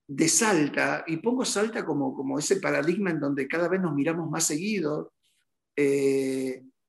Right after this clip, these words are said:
y vemos que pasan cosas en Salta, vemos que pasan cosas en Santiago, con el centro de convención, el tren elevado, el estadio. Podemos discutir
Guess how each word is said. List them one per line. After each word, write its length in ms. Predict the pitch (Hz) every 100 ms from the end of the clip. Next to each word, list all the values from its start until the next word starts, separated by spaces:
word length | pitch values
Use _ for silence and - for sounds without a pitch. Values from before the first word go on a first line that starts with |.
| -
y 80 | 151
vemos 300 | 175 196 190
que 80 | -
pasan 300 | 175 175 156
cosas 300 | 165 165 143
en 100 | 135
Salta, 420 | - 208 190 151
vemos 220 | 196 311
que 60 | -
pasan 260 | 214 180
cosas 260 | - 190 196
en 80 | -
Santiago, 760 | 127 120 185 226 214 147 127
con 220 | - 120 123
el 80 | 120
centro 280 | 185 175
de 60 | -
convención, 840 | - 131 131 135 - 180 196 202 165
el 160 | 131
tren 220 | - 170 170
elevado, 720 | 139 135 156 175 185 185 165
el 120 | 135
estadio. 640 | 135 - 180 180 180 170 170 - _ _ -
Podemos 400 | 175 190 226 185
discutir 640 | 160 160 165 160 180 175